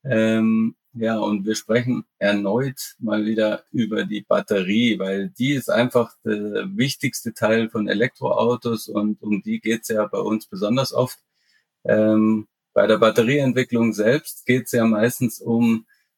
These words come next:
Energiedichte und Reichweite. Inzwischen ist es allerdings so, dass die meisten E-Autos schon so ganz allmählich Reichweiten schaffen, ähm, die denen von Verbrennern nahe kommen. Also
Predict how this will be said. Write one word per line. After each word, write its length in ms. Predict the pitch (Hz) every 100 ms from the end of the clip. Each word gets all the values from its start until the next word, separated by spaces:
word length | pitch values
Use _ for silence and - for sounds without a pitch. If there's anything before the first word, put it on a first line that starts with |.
| -
Energiedichte 1160 | 107 110 98 123 147 135 131 - 123 123 117
und 420 | - 113 110 107 101 - _ -
Reichweite. 840 | 92 143 - 123 135 135 143 139 - _ _ _ _
Inzwischen 440 | 110 - 127 139 143
ist 160 | 139
es 140 | 127 117
allerdings 540 | 117 131 123 127 -
so, 260 | 113 123 156
dass 220 | 131 -
die 160 | 120
meisten 680 | 113 98 95 120 135 - 131
E-Autos 760 | 120 127 127 123 131 127 127 120
schon 500 | 127 117 117 113 -
so 200 | 110 104
ganz 240 | - 113
allmählich 580 | 127 120 113 117 127 110
Reichweiten 640 | 123 123 127 120 120 - 120
schaffen, 460 | 123 123 - 127 - _ _ _ -
ähm, 680 | 110 113 113 113 113 113 -
die 160 | 113
denen 300 | 107 110 131
von 220 | 127 123 110
Verbrennern 560 | 113 - 110 123 123
nahe 320 | 117 135 120
kommen. 460 | 98 98 95 95 95 -
Also 480 | 101 98 104 104